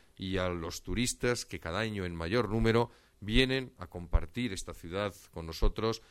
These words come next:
y de esa forma también a generar muchos puestos de trabajo. Gracias por la ayuda que ningún madrileño sabe que deja de tener jamás cuando se la pide en un momento de necesidad a un taxista.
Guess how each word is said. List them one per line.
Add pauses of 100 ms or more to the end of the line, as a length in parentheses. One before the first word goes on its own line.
(140)
y
de
esa
forma
también
a
generar
muchos
puestos
de
trabajo. (320)
Gracias
por
la
ayuda (220)
que
ningún
madrileño
sabe (240)
que
deja
de
tener
jamás (160)
cuando
se
la
pide
en
un
momento
de
necesidad (220)
a
un
taxista.